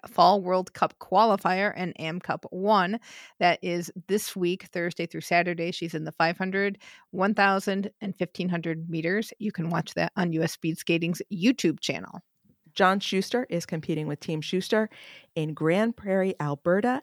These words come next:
Speaker 2: at the Hearing Life Tour Challenge, which started on October eighteenth and runs through October twenty-third. Right now, he's oh and one in round robin action, obviously very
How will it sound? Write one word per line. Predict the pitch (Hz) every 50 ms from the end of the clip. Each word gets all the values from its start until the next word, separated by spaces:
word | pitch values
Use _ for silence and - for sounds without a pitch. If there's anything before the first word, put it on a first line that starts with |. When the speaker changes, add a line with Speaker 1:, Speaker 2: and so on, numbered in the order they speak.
| _ -
Speaker 2:
at | 156 151 156 -
the | 151 147
Hearing | 147 - - - 214 226 226 226 226
Life | 202 175 175 170 170 170 - -
Tour | - - 147 139 139
Challenge, | - - - 208 185 185 196 214 233 247 254 240 - - - _
which | - 160 - - -
started | - - 160 151 156 147 151 147
on | 147 147 135
October | 135 139 - - - 156 - - -
eighteenth | 151 123 - _ _ - - 226 233 240 - _ _ _ _ - - - - _ _
and | - 175 170 165 160
runs | 160 156 156 160 156 -
through | - - - 160 151 - -
October | 147 151 - - - 170 151 156 151
twenty-third. | - - - 120 - 147 _ - 190 208 220 233 240 240 - - - - _ _
Right | - 151 151 -
now, | - 151 151 147 147 151
he's | 147 156 147 139 - -
oh | 160 156 151
and | 151 151 151
one | 143 147 147
in | 143 139 135
round | 139 139 127 123 131
robin | 143 165 208 247 247 233
action, | 226 233 233 - - 226 226 214 - -
obviously | - 147 143 143 143 139 147 - - 156 151 151
very | 147 - 160 147 151 151